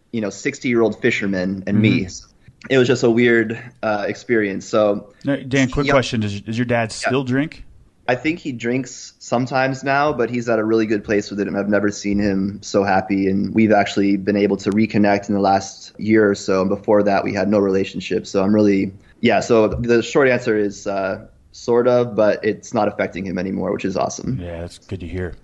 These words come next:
Speaker 2: And how old were you when you went to this rehab in L A?
Speaker 1: At that point, I was sixteen.
Speaker 2: Oh, okay. Gotcha.
Speaker 1: Yeah.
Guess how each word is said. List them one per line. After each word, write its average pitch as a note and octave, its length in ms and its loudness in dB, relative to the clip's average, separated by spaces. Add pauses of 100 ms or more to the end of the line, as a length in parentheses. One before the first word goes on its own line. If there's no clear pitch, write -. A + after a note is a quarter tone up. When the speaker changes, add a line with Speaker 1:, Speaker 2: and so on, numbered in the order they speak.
Speaker 2:
And A2 120 -6
how B2+ 220 0
old C3+ 120 0
were A#2+ 80 -2
you A#2 140 0
when A2 80 -2
you G#2 60 0
went G2 140 -2
to G2 60 -12
this F2+ 160 -10
rehab E2+ 460 -10
in F#2 120 -10
L D#2+ 160 -8
A? C#2 100 -12 (560)
Speaker 1:
At B2 180 2
that - 220 2
point, D3+ 240 -2
I A#2+ 120 2
was A2 400 0
sixteen. G#2 840 -10
Speaker 2:
Oh, G#2+ 200 -12 (160)
okay. F2+ 260 -12 (200)
Gotcha. - 260 -12 (640)
Speaker 1:
Yeah. G2 300 2